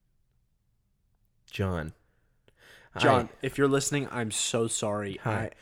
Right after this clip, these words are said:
Speaker 2: I
Speaker 1: I'm John Fines. Um,
Speaker 2: John
Speaker 1: here
Speaker 2: Fines.
Speaker 1: coming, coming to you live from Jay Cox's closet. Oh, what was that? Okay, I'll be right back. I need to go scare s-,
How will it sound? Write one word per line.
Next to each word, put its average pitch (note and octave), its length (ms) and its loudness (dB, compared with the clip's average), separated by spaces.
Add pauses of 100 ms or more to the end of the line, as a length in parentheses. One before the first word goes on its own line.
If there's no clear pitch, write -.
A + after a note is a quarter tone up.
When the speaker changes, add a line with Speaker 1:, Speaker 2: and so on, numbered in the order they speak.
(380)
Speaker 2:
I A#2+ 100 4
Speaker 1:
I'm D3 160 4
John A2 480 2
Fines. F2+ 840 -4 (480)
Um, G#2 120 0
Speaker 2:
John F2+ 420 0
Speaker 1:
here G#2 540 4
Speaker 2:
Fines. - 160 -16
Speaker 1:
coming, G#2 360 -2 (140)
coming A2+ 220 -2
to G#2+ 80 -4
you G2+ 80 -2
live F#2 340 -2
from F2 220 -10
Jay F#2+ 260 -4
Cox's G2 560 -6
closet. F#2 680 -4
Oh, A#2+ 120 2 (280)
what - 140 -4
was G#2 140 -4
that? G2+ 360 -6
Okay, F#2+ 280 -8
I'll D2+ 100 -4
be F2+ 160 -4
right F2+ 220 -2
back. F2 260 -6
I - 20 -8
need E2 200 -6
to E2 60 -10
go E2 200 -4
scare E2+ 520 -4
s-, - 200 -8